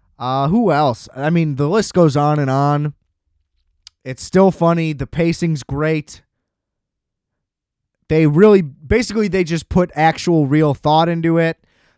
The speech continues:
They're already r-, ripping apart how reboots are stupid. They're making fun of every, like, it's all self-referential to how the whole movie, like, the concept of it's kinda stupid and sucks. Uh,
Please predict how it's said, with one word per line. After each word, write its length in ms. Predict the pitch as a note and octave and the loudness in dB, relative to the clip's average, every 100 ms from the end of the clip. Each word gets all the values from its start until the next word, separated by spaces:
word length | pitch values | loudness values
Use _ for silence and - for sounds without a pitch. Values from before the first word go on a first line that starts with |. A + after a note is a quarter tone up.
| _ | _
They're 180 | D3 - | -8 0
already 600 | F3 G3 F#3 F3+ E3 D#3+ | 2 2 2 0 0 -4
r-, 220 | A#2+ A2+ - | -6 -12 -16
ripping 460 | B2+ D3+ D#3+ E3+ D3+ | -4 -2 0 0 0
apart 480 | C3 - D3+ D3+ - _ _ _ _ | -2 0 2 0 -4 _ _ _ _
how 220 | - C#3 | -4 -4
reboots 640 | A#2+ B2 D3 D3+ D#3+ - | -4 -8 -2 2 0 0
are 80 | D#3+ | -6
stupid. 720 | - - D#3 D3+ D3+ D3 C#3 - _ _ | -6 0 0 2 2 2 -2 -8 _ _
They're 120 | B2+ | -6
making 340 | C3 D3 E3 D#3 | -2 -2 -4 -6
fun 240 | - D#3+ | 0 2
of 100 | D3+ | 2
every, 360 | C3 C#3 D3 D#3+ | 0 -4 -4 -6
like, 280 | C#3 D3 D3+ | -2 -2 -2
it's 140 | D3 | -4
all 140 | F#3+ F#3 | -2 -2
self-referential 1080 | - F3+ - F3 E3+ D#3 D#3 E3+ F3 E3+ | -2 -4 0 2 2 2 0 2 2 4
to 120 | D3+ C#3+ | 2 2
how 140 | D3 | 0
the 100 | C3+ | 0
whole 140 | D#3 | 0
movie, 360 | D#3 D3 D#3 E3+ | 2 2 2 2
like, 300 | C#3+ A#2+ - _ _ - | 0 -2 -8 _ _ -14
the 80 | |
concept 600 | C3 D3+ D3+ E3 E3+ C#3+ E3 | -12 -10 -10 -6 -6 -4 -4
of 140 | D#3 | -4
it's 120 | D3 | -4
kinda 240 | - D3+ C#3 | -2 -2 -4
stupid 520 | - D#3 E3+ F3 D#3 | -4 -4 -2 -4 -4
and 140 | C3+ | -6
sucks. 720 | - - D#3+ E3+ - - - _ _ _ _ _ _ _ _ _ - | -6 0 0 0 -4 -16 -20 _ _ _ _ _ _ _ _ _ -4
Uh, 440 | C3+ D3 D3 D3 | 2 4 4 2